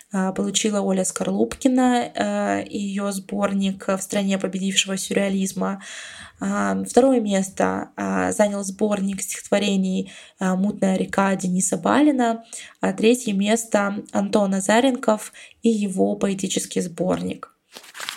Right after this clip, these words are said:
Для меня было невероятно ценно поучаствовать в блогерском жюри премии «Лицей» еще и потому, что я вновь вернулась к поэзии.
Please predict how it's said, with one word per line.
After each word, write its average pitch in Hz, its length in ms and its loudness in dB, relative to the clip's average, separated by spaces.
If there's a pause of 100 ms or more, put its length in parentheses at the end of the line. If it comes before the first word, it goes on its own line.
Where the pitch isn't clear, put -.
(640)
Для 214 120 6
меня 208 220 4
было 226 260 4
невероятно 214 1080 0
ценно 202 500 2
поучаствовать 190 1160 -2
в 190 600 0
блогерском 208 600 0
жюри 202 360 2
премии 190 400 2
«Лицей» 233 440 4
еще 233 260 4
и 220 40 6
потому, 196 800 2
что - 240 -2
я 214 420 2 (160)
вновь 202 680 2
вернулась 196 760 0
к 190 680 -2
поэзии. 220 600 4